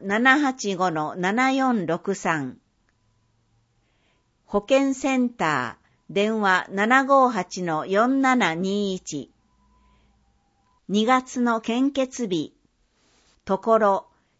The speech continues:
市役所南広場。日時、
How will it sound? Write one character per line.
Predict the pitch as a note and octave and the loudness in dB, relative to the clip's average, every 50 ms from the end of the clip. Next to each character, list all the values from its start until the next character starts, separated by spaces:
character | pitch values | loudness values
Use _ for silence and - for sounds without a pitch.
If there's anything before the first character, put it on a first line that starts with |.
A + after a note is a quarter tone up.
| _ | _
市 | - - - - A#3 | -14 -10 -4 2 2
役 | C4 C#4 C#4+ C#4 - | 4 4 2 0 -6
所 | - - - F#3+ F3+ D3+ - | -10 -4 0 0 0 0 0
南 | F#3 F#3+ G3 G#3+ A3+ A#3+ A#3+ A#3+ B3+ | -2 -2 -2 0 0 0 0 0 -2
広 | - - A#3 A3 G3+ F#3 | -2 -2 0 2 2 2
場。 | D3+ D3+ C3 - - _ _ _ _ _ _ _ _ _ _ _ _ _ - | 2 0 -2 -2 -4 _ _ _ _ _ _ _ _ _ _ _ _ _ -4
日 | G3+ A#3+ C4 B3+ B3+ B3+ B3 | -2 -2 -2 0 -2 -2 -2
時、 | G3+ E3 E3 D3+ - - | -2 -2 -4 -6 -6 -10